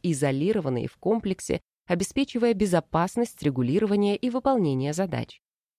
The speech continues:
Это относится как к большим задачам, например, завершение рабочего проекта,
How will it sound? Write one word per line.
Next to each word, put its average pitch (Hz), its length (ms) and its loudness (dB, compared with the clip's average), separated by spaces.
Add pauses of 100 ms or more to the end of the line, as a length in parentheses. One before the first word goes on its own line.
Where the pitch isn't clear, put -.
Это 175 260 2
относится 151 560 -2
как 147 280 -2
к 131 60 -10
большим 143 520 0
задачам, 127 600 0
например, 131 460 2
завершение 135 560 0
рабочего 139 460 -4
проекта, - 540 -4